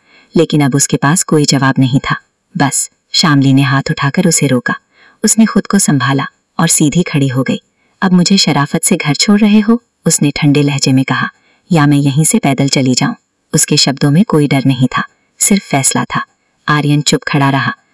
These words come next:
उसके पास कहने के लिए कुछ नहीं बचा था। सन्नाटा फिर से लौट आया, लेकिन इस बार वो और भारी था। दोनों की आंखों में नमी थी, लेकिन रास्ते अब अलग हो चुके थे।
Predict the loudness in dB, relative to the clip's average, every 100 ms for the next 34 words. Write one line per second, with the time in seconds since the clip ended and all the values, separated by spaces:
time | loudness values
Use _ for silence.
0 | _ -4 -2 0 2 2 0 0 0 0
1 | 0 0 0 0 0 0 0 -2 -2 -4
2 | -6 -10 _ _ _ _ -2 2 4 2
3 | 0 -2 -2 -2 0 0 0 -2 -4 -6
4 | _ _ _ -2 0 2 0 0 0 0
5 | -2 0 -2 0 -2 -2 -2 -6 -10 _
6 | _ _ -2 0 2 2 2 2 0 0
7 | 2 4 4 2 -2 -10 _ _ _ -2
8 | 0 0 0 -2 0 0 0 0 0 0
9 | 0 -4 -4 -6 -6 -6 -10